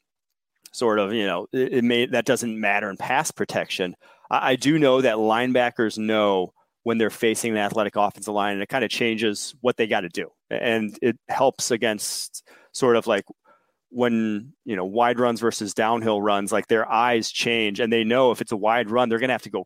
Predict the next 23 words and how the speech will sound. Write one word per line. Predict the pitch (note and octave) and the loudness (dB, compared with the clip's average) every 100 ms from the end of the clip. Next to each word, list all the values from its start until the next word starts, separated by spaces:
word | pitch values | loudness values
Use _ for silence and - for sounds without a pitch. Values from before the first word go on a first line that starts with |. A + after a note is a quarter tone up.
| - | -6
quickly. | - F3 - G2+ F#2 E2 _ _ - | 0 0 0 -4 -4 -6 _ _ -2
A-, | B2 | 2
and | A#2+ A#2 | 2 2
so | B2 | 2
you | A2+ | 2
can | B2 A#2+ | 0 -2
do | A2+ | 0
stuff | B2 - A2 | 0 2 2
off | A2+ A2 | 2 0
of | A2 | 0
that | G#2 G#2 | 0 0
and | A2 | -2
take | G2+ G#2+ | -2 -2
advantage | G#2 A#2 A#2 G#2 | 0 0 0 0
of | |
that | G2 | 0
as | G2 | 0
an | G2+ | 0
offensive | G2+ - | 0 -2
coordinator | - A2 G#2+ G2 | -2 0 0 -2
to | F#2+ | -2
where, | G#2+ | -2
at | G2+ | -2